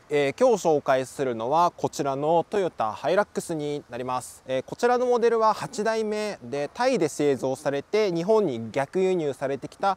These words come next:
トヨタ車になります。八代目なんですけどね、まあ、めちゃくちゃかっこいいです。まあ、この車はかなりカスタムが入ってますので、またそのカスタムの内容については後ほど説明させていただきます。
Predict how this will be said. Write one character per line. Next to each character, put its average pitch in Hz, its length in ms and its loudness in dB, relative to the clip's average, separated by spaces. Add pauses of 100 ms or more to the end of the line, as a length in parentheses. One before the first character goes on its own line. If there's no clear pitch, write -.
ト - 80 0
ヨ 143 60 6
タ 147 100 0
車 147 140 -6
に 208 220 0
な 160 100 -2
り 120 80 -4
ま 101 160 -8
す。 - 260 -18 (400)
八 - 300 -10
代 160 220 4
目 175 100 0
な 117 100 -4
ん 101 60 -8
で 101 80 -10
す - 140 -18
け - 40 -14
ど 90 100 -14
ね、 113 280 -10 (260)
ま 117 60 -12
あ、 104 60 -10
め 120 180 -4
ち - 220 -12
ゃ 151 40 -4
く - 60 -20
ち - 100 -4
ゃ 165 60 2
か 156 120 0
っ 135 140 -8
こ 165 160 2
い 160 100 4
い - 20 -6
で 113 160 -2
す。 - 280 -18 (220)
ま 143 80 -2
あ、 - 20 -12
こ 208 120 -4
の 247 100 2
車 277 320 -2
は 262 80 0
か 269 140 -4
な 247 100 -2
り 185 80 -2
カ - 180 0
ス - 60 -10
タ 185 100 4
ム 196 120 2
が 135 180 4
入 175 140 0
っ - 20 -12
て - 140 -8
ま 120 100 -6
す - 100 -14
の 104 120 -8
で、 123 360 -4 (300)
ま 170 80 -6
た 208 80 -2
そ 226 120 0
の 220 80 4
カ 269 120 -4
ス - 80 -12
タ 269 80 6
ム 202 80 2
の 180 60 0
内 156 160 -2
容 165 100 0
に 160 80 -4
つ 190 80 -4
い 190 80 0
て - 80 -4
は 139 80 0
後 123 200 -6
ほ 135 120 -4
ど 139 300 0
説 151 200 -6
明 143 120 -4
さ 131 140 -6
せ - 60 -18
て 214 120 4
い - 20 4
た 165 80 2
だ 147 60 2
き 135 40 -4
ま 127 140 -2
す。 - 400 -16